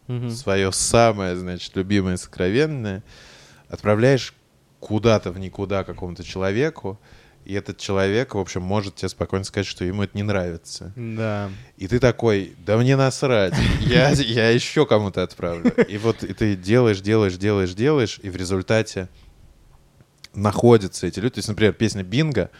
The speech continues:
Speaker 1: Мгм.
Speaker 2: я че придумал? Я такой: «А давайте перезапустим карьеру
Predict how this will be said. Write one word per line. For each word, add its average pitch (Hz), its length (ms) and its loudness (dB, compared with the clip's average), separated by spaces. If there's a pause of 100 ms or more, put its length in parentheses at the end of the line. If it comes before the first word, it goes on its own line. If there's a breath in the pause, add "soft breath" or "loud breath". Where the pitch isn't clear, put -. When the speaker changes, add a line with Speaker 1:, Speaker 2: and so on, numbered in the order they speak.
Speaker 1:
Мгм. 135 420 -6
Speaker 2:
я 92 400 2
че 104 140 -2
придумал? 85 480 -4
Я 95 140 -2
такой: 90 400 -4 (380 soft breath)
«А 95 120 -4
давайте 123 380 4
перезапустим 110 720 0
карьеру 101 600 0